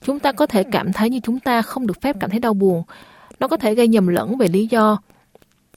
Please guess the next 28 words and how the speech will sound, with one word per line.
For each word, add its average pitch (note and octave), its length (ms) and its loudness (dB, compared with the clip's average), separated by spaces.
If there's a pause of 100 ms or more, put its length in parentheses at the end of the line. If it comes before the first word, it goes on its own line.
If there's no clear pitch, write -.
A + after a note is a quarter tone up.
(240)
Tại F#3+ 140 0
sao A#3+ 160 0
chúng C4+ 180 -2
ta B3+ 160 0
có B3 100 -2
những A3 180 0
cảm F#3 180 -2
xúc - 180 -12
lớn A3+ 220 0
như C#4+ 100 -8
vậy D#3+ 180 -2
về F3 140 -4
nó, F3+ 440 -4
nhưng A3+ 220 0
lại F3 100 -2
hợp F#3 180 -4
lệ? E3+ 260 -4 (540)
Tất E4 160 -6
cả - 80 -2
những E3+ 240 -2
mất C4+ 180 -4
mát C#4 220 -2
này G#3 160 2
đều F3 160 2
rất B3+ 140 -2
có C#4 100 0
giá B3 180 0
trị. E3+ 360 -2